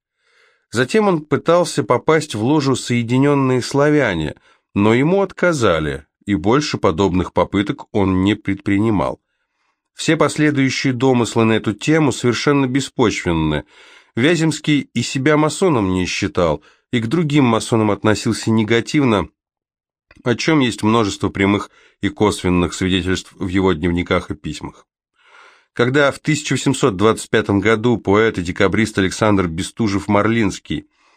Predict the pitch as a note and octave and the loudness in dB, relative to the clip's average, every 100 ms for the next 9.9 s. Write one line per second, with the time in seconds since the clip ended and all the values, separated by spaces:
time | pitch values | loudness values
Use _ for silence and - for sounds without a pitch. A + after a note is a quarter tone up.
0 | - G2 A2+ C3 C3+ A#2+ G2+ - B2+ C3+ | -10 -4 -2 2 0 0 -6 -4 0 2
1 | C#3 F#2+ G2+ A#2+ G2+ G2 - G#2 F#2+ E2+ | 2 0 0 2 2 0 -2 0 0 0
2 | _ _ - - A#2+ C3 G#2 F#2 F#2 A2 | _ _ -20 -6 0 2 2 -2 0 0
3 | A2 E3+ F3 G2 E2+ _ _ _ - D3+ | 0 -4 -2 -4 -6 _ _ _ -2 -2
4 | D3+ F#2 E2+ A#2 - A2+ G#2 F#2+ C3 C#3+ | -2 -4 -2 -2 -2 0 0 2 2 2
5 | C3+ C3 - G2 D#2 C#2+ - D2 C#2+ _ | 0 -2 0 0 0 -4 -8 -10 -10 _
6 | _ _ _ _ - G#2 F#2+ - A#2+ D#3 | _ _ _ _ -2 -2 -2 -2 0 0
7 | D#3 A2 - F#2+ F#2+ F#2+ F2 G2+ A2 G#2+ | -2 -4 -6 -8 -4 -2 -2 0 0 0
8 | G2 G2+ G#2 A2+ A#2 E2+ - C#2+ - E2 | 0 0 2 2 0 -4 -8 -10 -6 -6
9 | D2+ D#2+ E2+ E2 D2+ D2+ - - C2+ | -6 -4 -2 -2 -2 -8 -10 -16 -16